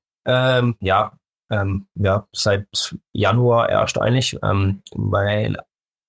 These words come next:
eigentlich war der Plan jetzt schon, dass ich, dass ich die Saison auf jeden Fall noch normal zu Ende mache, aber eben, ich hab halt einfach dann im Dezember gemerkt, als ich da in, in, äh, Lillehammer am, am Start war im Weltcup, dass ich halt einfach springerisch einfach so, so extrem weit weg war,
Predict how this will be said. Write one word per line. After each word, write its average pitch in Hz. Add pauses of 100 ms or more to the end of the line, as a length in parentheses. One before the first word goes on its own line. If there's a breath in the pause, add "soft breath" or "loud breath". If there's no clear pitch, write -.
(140)
eigentlich 120
war 107
der 107
Plan 110
jetzt 104
schon, 110
dass 107
ich, -
dass -
ich 101
die 101
Saison 110
auf 104
jeden 110
Fall 107
noch 101 (240)
normal 117
zu -
Ende 147
mache, 143
aber 107
eben, 117
ich 107
hab 95
halt 104
einfach 98
dann 101 (400 loud breath)
im 107
Dezember 110
gemerkt, 104
als 104
ich 98
da 101
in, 101
in, 101
äh, 101
Lillehammer 113
am, 104
am 101
Start 107
war 110
im 101
Weltcup, 107
dass 98
ich 101
halt 92
einfach 101
springerisch 123
einfach 104
so, -
so 120
extrem 113
weit 113
weg 123
war, 101